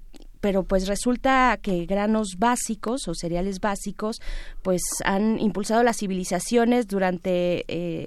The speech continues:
miles de años y de pronto ya hay una gran población que se dice celíaca. ¿Qué, qué tanto de falso, qué tanto de mitos, qué tanto de realidad hay en estas condiciones?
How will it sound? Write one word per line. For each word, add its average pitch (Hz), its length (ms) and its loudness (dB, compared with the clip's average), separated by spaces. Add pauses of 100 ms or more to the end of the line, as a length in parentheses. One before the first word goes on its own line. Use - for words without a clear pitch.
miles 214 400 2
de 254 80 6
años 226 400 2
y 196 120 -4
de 180 80 -2
pronto 196 260 -4
ya 185 240 -2 (340)
hay 190 100 2
una 185 140 6
gran 185 220 4
población 190 480 0
que 175 320 -2
se - 160 -6
dice 170 220 -4
celíaca. 156 420 -6
¿Qué, 285 220 -4
qué - 120 -6
tanto 302 540 4
de 214 140 -4
falso, 220 360 0
qué 208 80 -4
tanto 196 240 -2
de 175 80 0
mitos, 202 480 -2 (240)
qué 214 80 -6
tanto 226 220 0
de 240 60 2
realidad 185 600 2
hay 180 240 0
en 190 80 0
estas 185 240 -6
condiciones? - 720 -6